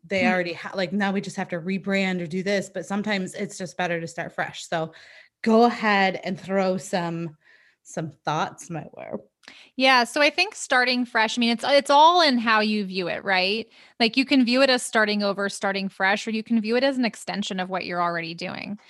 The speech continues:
Speaker 2: And so I think, um, we bring a lot of stories into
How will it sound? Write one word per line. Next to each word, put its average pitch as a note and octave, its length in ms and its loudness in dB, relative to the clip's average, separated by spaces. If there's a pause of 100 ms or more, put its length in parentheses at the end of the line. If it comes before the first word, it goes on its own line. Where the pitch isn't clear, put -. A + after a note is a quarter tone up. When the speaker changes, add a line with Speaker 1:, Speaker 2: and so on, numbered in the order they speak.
(220)
Speaker 2:
And A3 160 2
so A3+ 280 6
I G#3+ 160 2
think, C4+ 420 2
um, G3+ 560 2
we A#3 220 -2
bring G#3+ 600 0
a G#3+ 120 0
lot F#3 340 2
of F#3+ 320 2
stories G#3 1000 -6
into A3 800 -2